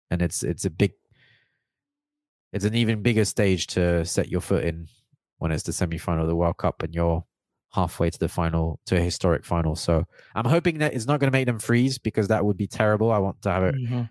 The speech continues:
Speaker 1: I, I want that to be a good game. And like you said, um, obviously you want France to win, but it would also mean something in a way for Morocco to go through. So, um,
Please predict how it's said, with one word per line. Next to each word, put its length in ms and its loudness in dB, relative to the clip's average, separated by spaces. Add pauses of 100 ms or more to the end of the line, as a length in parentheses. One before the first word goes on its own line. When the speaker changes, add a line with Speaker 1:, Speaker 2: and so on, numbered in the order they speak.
(380)
Speaker 1:
I, 100 2 (120)
I 60 0
want 180 2
that 140 2
to 60 -14
be 100 0
a 60 2
good 200 0
game. 260 2
And 100 -2
like 200 0
you 80 0
said, 300 2 (360)
um, 560 0 (580)
obviously 260 0
you 40 2
want 160 -2
France 240 -2
to 120 -2
win, 320 0
but 260 0 (520)
it 100 -2
would 140 4
also 280 0
mean 200 -4
something 420 -2
in 80 -2
a 80 2
way 240 2
for 180 -2
Morocco 400 0
to 140 -6
go 160 0
through. 360 0
So, 560 0 (440)
um, 320 -2